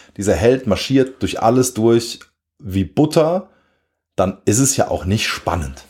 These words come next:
Also, ne? Also selbst in den, in den Actionfilmen ist es so, dass Rambo verletzt wird und sich erstmal wieder selbst nähen muss und so. Also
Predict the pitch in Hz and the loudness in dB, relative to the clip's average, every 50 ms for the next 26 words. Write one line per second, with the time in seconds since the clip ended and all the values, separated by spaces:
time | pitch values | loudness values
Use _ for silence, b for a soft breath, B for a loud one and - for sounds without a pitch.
0 | _ _ _ _ _ _ _ _ _ _ _ _ _ _ _ _ _ _ _ _ | _ _ _ _ _ _ _ _ _ _ _ _ _ _ _ _ _ _ _ _
1 | _ _ _ _ _ _ _ _ _ _ _ _ _ 113 104 98 98 82 80 _ | _ _ _ _ _ _ _ _ _ _ _ _ _ -2 0 2 0 -2 -2 _
2 | _ _ _ _ _ _ _ _ - - - _ _ _ _ _ _ - 113 135 | _ _ _ _ _ _ _ _ -20 -20 -20 _ _ _ _ _ _ 2 2 2
3 | 156 151 - _ _ _ _ _ _ - 110 110 104 95 117 139 185 196 - - | 2 0 -8 _ _ _ _ _ _ 0 0 0 2 4 4 4 2 2 -2 -4
4 | - - 123 127 123 120 123 123 113 - - 110 110 110 110 - - 143 151 - | 0 2 4 4 4 4 2 0 -2 -2 -2 0 0 0 0 0 -2 -2 -2 -2
5 | - 151 139 - - 139 131 131 131 131 131 127 135 b b b b b b _ | -6 -6 -4 0 0 2 2 2 0 0 -2 -4 -8 b b b b b b _
6 | - 110 110 117 107 - 110 110 107 107 110 110 - - - 98 98 - - - | -4 -2 -2 -2 -2 0 0 0 0 2 2 0 2 2 2 2 2 0 -4 -6
7 | - - 90 90 107 117 120 120 110 117 113 110 110 110 110 - - - _ _ | -8 -8 -2 2 2 4 4 4 4 4 4 4 4 2 2 -2 -6 -12 _ _
8 | _ _ _ _ _ - - 120 110 120 127 127 - - - 107 110 104 104 104 | _ _ _ _ _ -6 -2 0 2 2 2 0 0 -6 0 2 2 4 4 2
9 | 104 - 92 101 87 101 92 69 87 104 - - - 98 87 92 95 98 92 92 | 0 0 -6 -4 -4 -4 -6 -4 -4 -4 -4 -2 -2 -2 -2 0 0 2 4 4
10 | 90 90 90 - - - 82 76 92 101 107 - 95 - - - 95 98 101 104 | 4 4 2 0 -2 -6 -8 -4 0 2 2 2 0 -4 -8 -4 -2 0 0 2
11 | 110 110 104 95 95 92 90 90 90 - - - - - 98 90 92 98 92 90 | 2 2 2 2 2 0 0 -2 -2 -4 -6 -10 -6 -6 -6 -2 0 0 0 2
12 | - 107 107 101 107 90 B | 2 0 2 4 2 2 B